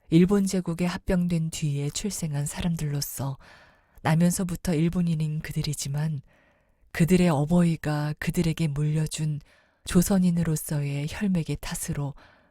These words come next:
오늘날 조선의 해방에 이렇듯 감격과 환희를 느끼는 것이었다. 국채가 어떻게 움직인다 할지라도 그 속에 흐르는 피의 줄기는 언제든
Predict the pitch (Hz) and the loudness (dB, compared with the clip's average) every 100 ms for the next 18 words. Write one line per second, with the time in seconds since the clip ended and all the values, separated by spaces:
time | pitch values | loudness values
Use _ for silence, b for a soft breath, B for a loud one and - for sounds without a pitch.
0 | b b - 160 190 190 185 185 175 - | b b 2 6 8 6 4 2 0 2
1 | 180 170 175 190 170 151 147 - B B | 2 2 -2 0 0 0 -4 -6 B B
2 | - 147 151 - 151 - _ _ - 151 | -2 0 0 -2 -6 -6 _ _ -2 0
3 | 147 170 - 143 139 139 - - 202 175 | 2 0 -2 -6 -4 -6 -8 -2 0 0
4 | 156 143 139 - 147 143 139 - 135 127 | 0 -2 -4 -2 -4 -4 -4 -4 -6 -8
5 | - 135 - _ _ _ _ _ - - | -8 -8 -10 _ _ _ _ _ -20 -20
6 | _ _ _ _ _ _ - 185 - 226 | _ _ _ _ _ _ -2 -2 2 2
7 | 226 143 143 202 - 196 156 165 165 151 | 4 4 2 -4 -2 2 2 2 0 0
8 | 151 156 160 - 147 135 139 139 B B | 0 -2 -2 -2 -4 -2 -4 -6 B B
9 | B B - - 151 - 185 160 156 190 | B B -8 -2 0 2 0 0 0 2
10 | 180 156 147 147 - 226 196 185 151 147 | 2 2 0 -2 -4 0 0 0 -2 -2
11 | 151 143 143 139 b b b b - 143 | -2 -2 -4 -6 b b b b 0 2
12 | 139 156 156 151 | 2 0 0 -2